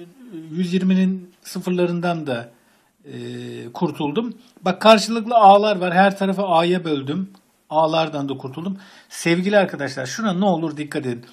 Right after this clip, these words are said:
Bak ortada hiç toplama, çıkarma yok. Ben bu yüzden çok rahat sadeleştirme yapıyorum. Yoksa toplama çıkarma olsa düzenlemem lazımdı. Herkes çarpım halinde olduğu için sadeleşebiliyor bunlar.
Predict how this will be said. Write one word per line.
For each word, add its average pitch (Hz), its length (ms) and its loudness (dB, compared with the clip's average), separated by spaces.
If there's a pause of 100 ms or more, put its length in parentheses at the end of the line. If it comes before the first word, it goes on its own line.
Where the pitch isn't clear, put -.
(340)
Bak 220 180 0
ortada 190 360 2
hiç 185 280 -2
toplama, 151 540 -8
çıkarma 147 560 -4
yok. 127 160 -4 (280)
Ben 156 380 -2
bu 196 100 4
yüzden 143 520 2
çok 185 320 -4
rahat 135 340 0
sadeleştirme 120 720 -8
yapıyorum. 117 320 -12 (400)
Yoksa 196 340 4
toplama 185 400 4
çıkarma 175 420 2
olsa 180 280 -4
düzenlemem 143 600 -2
lazımdı. 113 400 -6 (320)
Herkes 233 560 4
çarpım 180 440 4
halinde 175 420 0
olduğu 160 460 -2
için 190 220 -2
sadeleşebiliyor 120 960 -6
bunlar. 120 180 -16